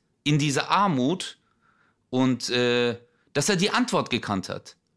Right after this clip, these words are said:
Und irgendwann, weil er immer weiterkommt in den Runden, soweit ich es in Erinnerung hab, wird ihm halt vorgeworfen,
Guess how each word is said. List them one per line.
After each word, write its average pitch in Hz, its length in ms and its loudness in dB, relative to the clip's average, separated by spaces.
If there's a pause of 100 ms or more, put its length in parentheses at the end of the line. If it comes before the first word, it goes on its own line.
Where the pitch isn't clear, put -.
(100)
Und 147 240 2
irgendwann, 208 480 2
weil 160 140 2
er 165 100 0
immer 190 240 2
weiterkommt 180 580 0
in 127 100 0
den 120 140 2
Runden, 120 540 0 (560)
soweit 147 320 0
ich 139 100 -2
es - 60 -2
in 135 120 2
Erinnerung 123 380 0
hab, 160 180 -2
wird 156 180 0
ihm 175 160 2
halt 165 200 0
vorgeworfen, 170 800 0